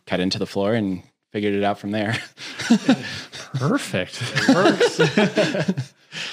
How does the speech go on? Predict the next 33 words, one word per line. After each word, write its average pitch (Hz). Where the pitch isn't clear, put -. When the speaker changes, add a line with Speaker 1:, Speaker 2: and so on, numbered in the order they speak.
Speaker 3:
So 175
if, 156
uh, 147
somebody 170
watching 120
wants 117
to, 107
uh, 90
be 120
a 107
part 110
of 104
a 95
YouTube 123
team 123
or 104
do 131
what 110
you're 113
doing 85
for 95
another 110
YouTuber, 85
what 107
advice 110
would 139
you 131
give 120
them 127
just -
in 101
general 98
with 82